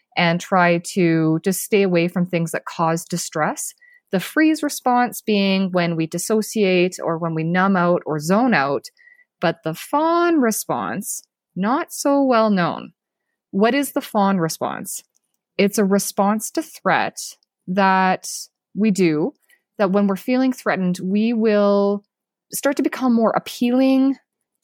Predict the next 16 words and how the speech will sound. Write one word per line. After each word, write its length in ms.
to 560
the 100
person 460
who's 200
creating 720
the 80
threat. 420
We 160
will 180
appease 640
them, 520
we'll 180
please 720
them, 520
and 500
try 600